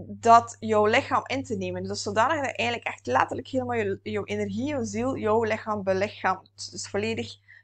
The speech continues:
inneemt, als het ware. En dat gaat jou, eh, ehm, tegelijkertijd weer verder duwen in je spirituele groei. Eh, want besef ook, wanneer je gaat met de vlammen werken, dan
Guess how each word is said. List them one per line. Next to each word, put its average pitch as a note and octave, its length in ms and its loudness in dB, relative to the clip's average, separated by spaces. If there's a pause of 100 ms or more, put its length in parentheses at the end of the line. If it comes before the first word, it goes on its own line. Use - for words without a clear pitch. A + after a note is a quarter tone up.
(120)
inneemt, G3 640 0
als - 160 -10
het - 100 -8
ware. - 320 -2 (840)
En G#3+ 120 -2
dat A#3+ 140 8
gaat B3 220 0
jou, C4 360 4 (340)
eh, G3+ 880 6 (500)
ehm, G3 380 -2 (280)
tegelijkertijd A#3+ 760 2
weer A3 280 2
verder A#3 440 6
duwen A3+ 300 -2
in G#3 100 -2
je G3+ 100 0
spirituele G3 680 -4
groei. A#3+ 460 0 (560)
Eh, G#3 460 4
want B3 460 6
besef G#3+ 580 2
ook, G#3+ 180 0
wanneer A3+ 320 2
je A3 60 0
gaat G#3+ 220 -2
met G3+ 140 -4
de A3 120 -8
vlammen A3+ 280 2
werken, A#3+ 500 2 (300)
dan A3+ 440 6